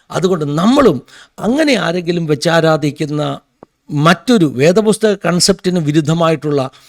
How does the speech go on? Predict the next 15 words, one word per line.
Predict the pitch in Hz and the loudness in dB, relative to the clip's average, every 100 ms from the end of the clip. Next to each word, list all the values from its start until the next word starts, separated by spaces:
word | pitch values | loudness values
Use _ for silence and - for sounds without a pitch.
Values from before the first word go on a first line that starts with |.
| _ | _
മറ്റൊരു | 131 156 151 208 185 | 0 0 2 2 2
കൺസെപ്റ്റിനെ | 131 143 147 - 143 139 127 - _ - | -4 -6 -8 -8 -10 -8 -8 -12 _ -4
നമ്മൾ | 135 139 135 131 - 127 | 0 2 0 -2 -4 0
വണങ്ങുന്നില്ല. | 131 135 180 233 202 147 139 143 143 - - - - | 2 2 2 2 0 0 -2 -4 -8 -18 -20 -20 -4
അത് | 160 170 190 - - 131 | -2 0 -2 -4 -10 -4
അപമാനിക്കലല്ല, | 123 160 196 247 269 - 156 127 127 - - 139 | 0 2 4 4 2 0 -2 -2 -10 -12 -6 -2
നമ്മൾ | 147 160 180 190 190 - _ _ - | 0 2 2 2 0 -10 _ _ -2
എതിർക്കുന്നത്, | 143 160 202 240 196 139 120 - | 0 2 0 2 2 0 -4 -12
നമ്മൾ | 131 139 147 143 | -8 -4 -2 0
ദൂരെ | 139 170 185 | 0 2 2
നിർത്തുന്നത് | 160 143 180 160 131 123 - | 0 0 -2 -2 -2 -4 -4
വേദപുസ്തകത്തിൽ | 120 143 160 170 180 175 143 170 147 | 2 4 4 2 0 0 0 0 2
യേശുവിൻ്റെ | 151 180 190 180 151 | 4 4 4 0 0
അമ്മ | 143 151 - _ - - 117 | -2 -2 -4 _ -20 -10 -2
മറിയത്തെയല്ല. | 131 139 160 165 143 127 123 | 0 2 2 2 -2 -6 -8